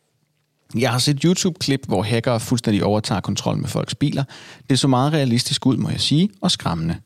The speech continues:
En sidste ting, hvis nu bilen er på nettet hele tiden, så kan fabrikken jo også overvåge en, og jeg mener, at E U har noget lovgivning på vej om det. Måske er det også noget for jer at se på. Håber overstående er noget, I vil overveje at belyse. På forhånd tak,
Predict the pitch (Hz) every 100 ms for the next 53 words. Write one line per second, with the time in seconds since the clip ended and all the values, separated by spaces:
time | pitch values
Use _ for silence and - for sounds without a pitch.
0 | _ _ - - - - 123 - 151 156
1 | - 143 - 120 127 139 143 123 107 107
2 | 120 117 110 - 156 143 147 151 139 123
3 | 113 123 117 110 95 117 117 117 - -
4 | - 113 120 123 - 110 - 131 - 117
5 | 120 107 92 87 - 107 107 - 92 87
6 | 104 104 90 - _ - - - 120 -
7 | - - - 95 - - 170 202 160 90
8 | - - - - - - - 127 - 123
9 | - - _ _ 110 107 120 104 120 123
10 | 127 110 78 95 98 104 90 101 110 95
11 | - 101 135 165 185 - - 156 - 127
12 | 123 - - 92